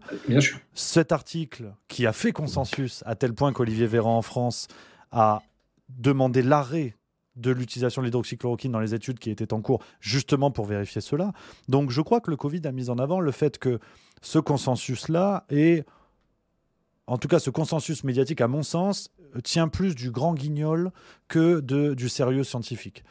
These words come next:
Speaker 2: Et je ne parlerai pas de, de, de, on va dire, je, je, de, je ne dirai pas, moi, en tant que non-scientifique, justement, ce qui est positif ou non par rapport à la science en tant que telle. Par contre, sur les médias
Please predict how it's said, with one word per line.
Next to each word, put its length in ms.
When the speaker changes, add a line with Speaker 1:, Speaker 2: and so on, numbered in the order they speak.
Speaker 2:
Et 220
je 100
ne 80
parlerai 320
pas 420
de, 160
de, 200
de, 100
on 60
va 100
dire, 160
je, 100
je, 140
de, 280
je 160
ne 60
dirai 200
pas, 180
moi, 460
en 120
tant 120
que 120
non-scientifique, 720
justement, 360
ce 120
qui 220
est 240
positif 560
ou 140
non 180
par 140
rapport 260
à 20
la 120
science 240
en 20
tant 140
que 20
telle. 160
Par 140
contre, 180
sur 160
les 80
médias 380